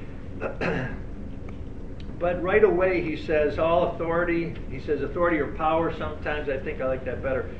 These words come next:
"All, all power or authority in heaven and earth has been given to me." And, um, I,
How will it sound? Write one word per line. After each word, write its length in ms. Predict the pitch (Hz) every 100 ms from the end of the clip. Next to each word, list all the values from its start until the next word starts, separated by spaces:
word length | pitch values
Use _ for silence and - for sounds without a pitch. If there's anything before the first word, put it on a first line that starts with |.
| - - - -
"All, 440 | 160 175 - - -
all 240 | 160 170
power 460 | - 180 180 180 151
or 100 | -
authority 480 | - 160 165 156 147
in 100 | 127
heaven 340 | 185 214 208
and 140 | 190 165
earth 240 | 139 131
has 140 | 139
been 220 | - 147 135
given 340 | 160 156 156
to 120 | -
me." 280 | 113 127 101 - - - - - - -
And, 460 | 151 151 147 139 143
um, 500 | 143 127 120 113 110 - - - -
I, 60 | -